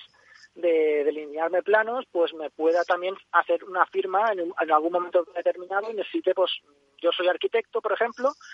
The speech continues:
y necesito un aparejador, pues contrato un aparejador en nómina para, pues, poder ofrecer los servicios de, de, de aparejador en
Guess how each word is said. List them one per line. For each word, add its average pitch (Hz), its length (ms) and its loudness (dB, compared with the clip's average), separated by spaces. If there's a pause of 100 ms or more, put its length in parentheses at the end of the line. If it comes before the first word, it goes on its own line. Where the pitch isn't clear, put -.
(160)
y 196 60 0
necesito 190 240 2
un 170 60 2
aparejador, 143 520 2
pues - 200 0
contrato 139 480 -2
un 160 160 0
aparejador 156 600 2
en 160 120 -6
nómina 202 400 -4 (420)
para, 175 360 4
pues, 180 160 -4 (120)
poder 147 200 -2
ofrecer 156 340 -2
los 165 120 2
servicios 165 540 -2
de, 170 280 2
de, 127 520 -2
de 147 120 2
aparejador 139 600 2
en 170 140 -4